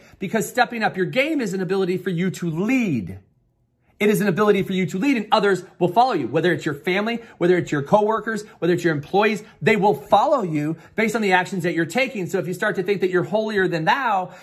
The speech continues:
then guess what? Something's gonna come up and bite you on the ass. Or you start realizing, "I'm gonna bust my ass even more so I can be the example of what I wanna see in others around me."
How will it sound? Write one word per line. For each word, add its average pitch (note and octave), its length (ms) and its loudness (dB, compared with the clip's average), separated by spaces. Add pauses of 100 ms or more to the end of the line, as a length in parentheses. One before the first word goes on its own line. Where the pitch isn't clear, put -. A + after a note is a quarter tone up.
then F#3 240 0
guess F3 260 -2
what? A#3 360 0
Something's G#3+ 260 -8
gonna G3 180 -8
come G3 120 -6
up G3 80 -4
and E3 80 -6
bite F3+ 240 2
you F#3+ 40 0
on E3 120 -2
the G#3 80 -2
ass. A3+ 340 -4 (240)
Or B3 260 4
you F#3+ 140 0
start F#3 300 0
realizing, F#3 500 2
"I'm F#3+ 140 0
gonna A3+ 160 -4
bust G3+ 240 -2
my F3+ 100 -2
ass F3 240 0
even D#3 260 -4
more G#3 440 0
so F#3 260 -6
I F#3+ 140 2
can G3+ 180 -6
be G3+ 100 -2
the G3 160 0
example G3+ 560 -2
of E3 120 -2
what F#3 100 0
I F3+ 60 4
wanna F#3 160 0
see F#3 180 -4
in F3+ 160 -2
others F3 300 2
around F3 480 -2
me." G2+ 240 -6